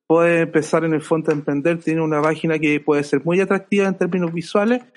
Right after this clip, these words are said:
y puede en el fondo acceder a este tipo de tecnología. Eso es lo importante, yo creo, no sé.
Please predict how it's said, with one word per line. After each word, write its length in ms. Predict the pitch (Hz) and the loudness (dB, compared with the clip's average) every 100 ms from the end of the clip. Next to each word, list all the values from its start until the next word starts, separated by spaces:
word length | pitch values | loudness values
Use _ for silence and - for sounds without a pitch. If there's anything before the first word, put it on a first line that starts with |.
| - - - | -20 -20 -8
y 120 | 165 | -6
puede 320 | 156 165 170 | 2 2 4
en 80 | 165 | 2
el 100 | 160 | 0
fondo 280 | 156 170 165 | 0 2 2
acceder 340 | 156 - 156 160 | 0 2 2 2
a 40 | |
este 140 | 165 | -2
tipo 200 | 156 170 | -2 0
de 80 | 165 | 0
tecnología. 500 | 160 151 143 127 117 - | 0 -2 -4 -4 -4 -2
Eso 200 | 185 202 | 0 2
es 40 | |
lo 60 | 190 | 0
importante, 560 | 175 175 180 160 - - - | 0 -2 -2 -2 -8 -10 0
yo 120 | 156 | 2
creo, 280 | 156 156 120 | 4 2 2
no 100 | 131 | -2
sé. 240 | 135 156 | 0 0